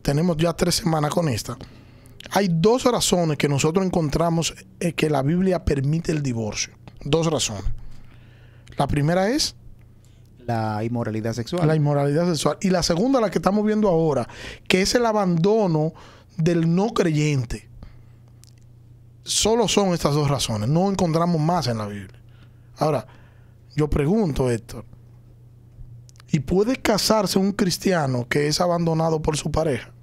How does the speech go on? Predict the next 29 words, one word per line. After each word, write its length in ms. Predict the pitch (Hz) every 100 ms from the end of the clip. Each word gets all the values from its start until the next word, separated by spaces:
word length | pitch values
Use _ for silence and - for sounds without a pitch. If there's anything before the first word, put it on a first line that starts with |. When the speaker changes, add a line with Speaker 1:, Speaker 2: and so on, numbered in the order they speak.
| - - - - - - -
Speaker 2:
Bueno, 160 | 113
ya 140 | 117 110
hemos, 260 | 117 120 120
hemos, 260 | 120 120 143
hemos 220 | 156 160
establecido 580 | 131 131 127 120 120 120
el 80 |
punto. 460 | 113 139 143 127 175 -
Speaker 1:
Sí, 140 | -
no, 80 | 196
porque 100 | 180
Speaker 2:
Que 20 | 151
el 20 |
Speaker 1:
estamos 220 | - 143
Speaker 2:
di-, 40 | -
Speaker 1:
cerrando, 360 | 175 170 147
vamos 240 | 147 185 165
Speaker 2:
el 60 | 170
Speaker 1:
cerrando. 200 | 170 156
Speaker 2:
divorcio, 560 | 175 190 190 208 208 - - - - - - -
el 240 | 147 139
di-, 140 | 139 143
la, 220 | 143 151 170
la 120 | 160
idea 320 | 156 151 202 185
del 180 | 170
divorcio 500 | 151 143 156 151 147
es 140 | 147 -
que 320 | - 147 135